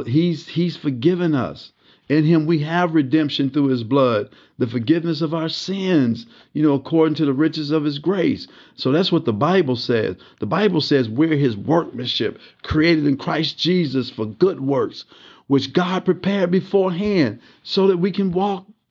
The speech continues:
in him and be with him, so he can be with us. I mean, that's what's amazing.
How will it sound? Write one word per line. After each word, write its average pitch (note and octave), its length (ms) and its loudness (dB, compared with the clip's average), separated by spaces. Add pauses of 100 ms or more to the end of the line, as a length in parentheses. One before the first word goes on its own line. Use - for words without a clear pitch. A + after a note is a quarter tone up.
in G#3+ 200 0
him C3 380 0 (240)
and E3 220 0
be A3 180 2
with E3 240 2
him, A#2+ 240 -2
so D#3+ 140 -2
he F3+ 100 2
can F3 160 0
be G3+ 160 0
with G3 220 0
us. F#3 420 -4 (460)
I F#3 60 -2
mean, G3 220 0
that's G3+ 280 -2
what's F#3+ 240 -2
amazing. F3 640 0